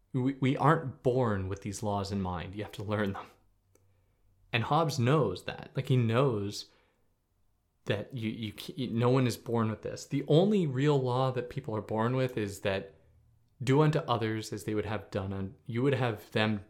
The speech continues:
do unto you. You know, the golden rule from, from the Bible and other, and other texts across the, across the globe. Around the globe? Across the globe. Whatever. So these laws are meant to be,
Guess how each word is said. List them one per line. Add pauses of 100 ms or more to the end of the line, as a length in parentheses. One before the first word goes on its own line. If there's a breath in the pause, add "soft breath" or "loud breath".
(160)
do
unto
you. (680)
You
know,
the (180)
golden
rule
from, (300)
from
the
Bible
and
other, (520 soft breath)
and
other
texts
across
the, (220)
across
the
globe. (1040)
Around
the
globe? (380)
Across
the
globe. (580)
Whatever. (600)
So
these
laws
are
meant
to
be,